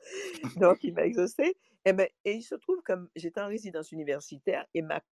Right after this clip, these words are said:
compagne de chambre, était à l'école normale supérieure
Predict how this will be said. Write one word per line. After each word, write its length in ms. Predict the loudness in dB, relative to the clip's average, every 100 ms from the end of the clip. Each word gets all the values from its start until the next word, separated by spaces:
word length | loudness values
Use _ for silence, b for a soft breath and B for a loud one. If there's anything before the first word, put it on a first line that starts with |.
| _
compagne 560 | -4 -4 -2 -2 -2 -2
de 140 | -2
chambre, 640 | -2 -4 -2 0 -2 -4 -6 _ _ _ 6 6
était 280 | 8 4 4
à 100 | 2
l'école 300 | 0 2 0
normale 340 | 0 -6 -6
supérieure 680 | -8 -10 -4 -2 2 2 2